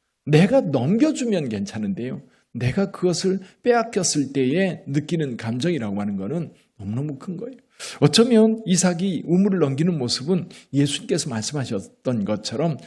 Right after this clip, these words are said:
속옷을 달라는 자에게 겉옷도 벗어주고, 또 오리를 가자는 자에게 심리를 가지고, 그런 마음이 아닐까 생각을 해요. 근데 이런 생각이 듭니다. 이삭이 이렇게 행동할 수 있는 이유는 뭘까?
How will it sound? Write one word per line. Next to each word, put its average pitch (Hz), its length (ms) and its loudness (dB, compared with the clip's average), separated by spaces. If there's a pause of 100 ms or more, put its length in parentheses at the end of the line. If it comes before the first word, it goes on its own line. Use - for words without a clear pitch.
(200)
속옷을 202 540 0
달라는 156 420 -4
자에게 123 640 -4 (220)
겉옷도 143 600 -8
벗어주고, - 580 -14 (960)
또 185 80 6
오리를 202 380 6
가자는 139 500 -4
자에게 117 540 0 (160)
심리를 320 580 -2
가지고, - 560 -12 (400)
그런 311 380 4
마음이 135 460 2
아닐까 98 640 -8
생각을 165 460 -8
해요. - 80 -12 (520)
근데 220 180 4
이런 196 260 6
생각이 160 340 -4
듭니다. 180 480 -6 (1400)
이삭이 160 460 2
이렇게 226 320 6
행동할 233 360 2
수 - 180 -6
있는 147 320 0
이유는 123 480 0
뭘까? - 500 -8